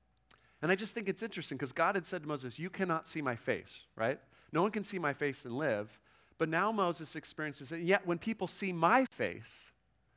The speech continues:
they get a little glimpse of the glory of the God whose face no one can truly behold. But my face gives them a glimpse of God's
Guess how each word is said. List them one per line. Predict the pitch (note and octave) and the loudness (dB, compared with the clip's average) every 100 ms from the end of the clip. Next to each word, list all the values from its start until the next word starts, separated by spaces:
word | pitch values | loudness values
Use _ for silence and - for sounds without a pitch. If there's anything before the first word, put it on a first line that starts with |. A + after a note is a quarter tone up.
| _ _ _ _ _ - | _ _ _ _ _ 4
they | B2+ G#3+ | 10 10
get | G#3+ D#3+ B2 - | 10 8 6 6
a | D3 | 4
little | D#3 F#3 F#3 | 4 0 0
glimpse | C#3 F3+ F#3+ B2 - - - - _ _ _ _ _ | 0 0 2 0 -6 -14 -16 -18 _ _ _ _ _
of | C3+ B2 | -2 0
the | C3 | -2
glory | C#3+ D#3 D3 | 0 2 2
of | |
the | B2+ | 2
God | C3 B2 | 0 0
whose | C3 - | -4 -4
face | C#3+ C3 - - | -4 -4 -8 -4
no | D#3 D#3 | 0 0
one | C3+ | -2
can | B2 | -6
truly | A2+ C#3 A2+ | -8 -8 -8
behold. | G2 G2 F#2 F#2+ | -10 -12 -8 -6
But | D3 | -4
my | D3 E3+ C4 | 4 6 6
face | - - F#2+ - - - _ - _ - | 0 -6 -6 -10 -16 -18 _ -20 _ -2
gives | D3 A#2 | -2 0
them | A#2+ A#2 G2+ G2 - _ _ _ _ | 0 0 0 -10 -18 _ _ _ _
a | A#2+ | -10
glimpse | A#2 F3 A#2 G2+ - - - _ _ - | 2 4 4 0 -12 -14 -18 _ _ 0
of | C3 G#2+ | 2 4
God's | A#2+ G#2 G2+ - - | 4 4 4 -4 -10